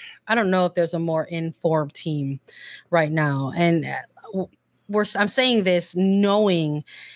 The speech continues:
that it's just mere points. Like, there's a certain amount of points that separate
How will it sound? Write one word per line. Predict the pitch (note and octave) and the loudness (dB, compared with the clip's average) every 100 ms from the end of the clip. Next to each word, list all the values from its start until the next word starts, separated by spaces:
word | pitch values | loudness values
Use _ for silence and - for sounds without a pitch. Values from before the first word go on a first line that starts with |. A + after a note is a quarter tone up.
| - | -10
that | F#3+ F#3 F3 F3 | -2 0 0 -2
it's | F#3+ F3+ | -6 -6
just | - G3+ F#3+ - _ _ _ - | -2 -2 -2 -8 _ _ _ -4
mere | G#3+ A#3 C4 B3+ B3 A#3+ A3+ - - | 0 2 2 2 2 2 -2 -8 -18
points. | - G#3+ F3+ C#3 - | -6 0 0 0 -2
Like, | E3 | 0
there's | F3 F3 | 0 -2
a | |
certain | - - B3 | -8 -2 0
amount | A#3+ G#3 | 2 2
of | F#3+ | 0
points | - F#3 | 0 0
that | F3+ E3 | 0 -4
separate | - G3 F#3+ D#3+ D3+ D3 | 0 0 2 0 0 -4